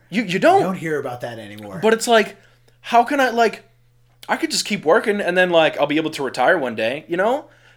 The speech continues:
Speaker 1: But it's like, if I get a new job, it's like, oh, I gotta start from scratch. Like, what's the retirement like?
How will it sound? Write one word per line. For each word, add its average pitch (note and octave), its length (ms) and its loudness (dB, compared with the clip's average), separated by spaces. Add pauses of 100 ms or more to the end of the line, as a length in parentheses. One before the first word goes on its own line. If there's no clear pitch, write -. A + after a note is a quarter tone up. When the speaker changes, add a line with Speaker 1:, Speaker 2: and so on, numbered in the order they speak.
Speaker 1:
But G#3+ 120 4
it's A3+ 100 2
like, A3 160 2
if F#3+ 120 -4
I G3 120 4
get G3 100 0
a F3+ 60 -2
new G3 160 -4
job, D3 320 2
it's C#3+ 100 -6
like, C#3+ 160 -2
oh, C3 80 -4
I G#2 80 -6
gotta G2+ 140 -14
start G#2+ 240 -10
from F#2+ 100 -20
scratch. D3+ 480 2
Like, A#2 140 -8
what's G2 140 -14
the G2 60 -18
retirement C#3+ 440 -4
like? C3+ 340 2